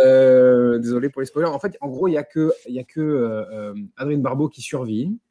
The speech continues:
euh, de ce laboratoire et elle, elle réussit à sauver un, un carnet de notes, un carnet de bord,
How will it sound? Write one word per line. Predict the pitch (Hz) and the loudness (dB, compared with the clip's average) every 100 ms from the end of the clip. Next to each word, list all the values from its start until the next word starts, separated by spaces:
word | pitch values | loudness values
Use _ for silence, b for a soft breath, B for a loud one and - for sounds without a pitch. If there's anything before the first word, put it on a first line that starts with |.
| - | -10
euh, | 117 110 | -6 -4
de | 117 | -4
ce | - | -2
laboratoire | 117 123 117 117 170 208 - | -2 0 -2 -2 0 0 0
et | |
elle, | 135 131 - | -2 -2 0
elle | 135 | -2
réussit | 131 151 170 - 190 | 0 0 0 -2 -6
à | 165 | -6
sauver | - 143 151 180 185 | -4 -4 0 0 -2
un, | 131 127 120 113 113 | -6 -8 -6 -10 -12
un | 123 | -10
carnet | 117 190 185 | -4 0 4
de | 175 | 4
notes, | 165 156 151 | 4 2 -6
un | 123 | -4
carnet | 147 160 | 0 0
de | 147 | 2
bord, | 131 123 | 0 0